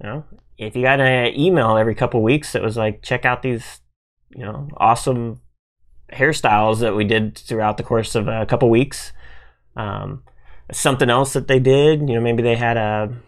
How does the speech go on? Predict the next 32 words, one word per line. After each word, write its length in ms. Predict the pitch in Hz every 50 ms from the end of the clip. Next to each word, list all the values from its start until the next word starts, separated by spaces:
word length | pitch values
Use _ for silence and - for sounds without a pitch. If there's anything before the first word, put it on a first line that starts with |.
| _ _ _ _ _ _ _ _ _ _ _ _ -
some 160 | - 123 117
sort 140 | - 131 117
of 80 | 113
event. 680 | 120 110 107 110 113 120 143 147 143 - - - - - -
Um, 480 | 131 120 - - - - - - - _ _ _ _ _ _ _ _ _ _ _ _ _ _ _ _
somebody 760 | - - 113 110 120 120 117 120 117 117 117 117 117 113 -
famous 400 | - 135 139 135 139 135 135 -
came 280 | - - 143 135 127 131
in 180 | 135 143 147
and 80 | 139 120
got 160 | 123 120 123 120
their 140 | 127 123
hair 200 | 123 131 131 135
done. 300 | 127 135 135 139 151 156
And 120 | 143 123 120
then, 480 | 120 117 117 117 117 117 120 123 135 147
you 100 | 113 117
know, 120 | 117 120
another 260 | 123 120 123 123 127
one 220 | 123 127 127 127 127
is, 540 | 123 120 123 123 120 - - - - - _ _ _ _ -
"Here's 340 | - - 120 110 110 110 117
your, 520 | 120 113 113 113 113 113 113 120 120 - - - - - - _ _ - -
you 80 | 107
know, 360 | 110 107 104 104 107 107 98 - -
w-, 180 | 123 113 104
you 80 | 110 110
wanna 220 | 110 107 107 104
schedule 360 | - - - 110 107 117 113
your 160 | 110 110 117 117
appointment," 560 | 113 - 139 151 - - 98 95 - - -
or 280 | - 95 - 92 90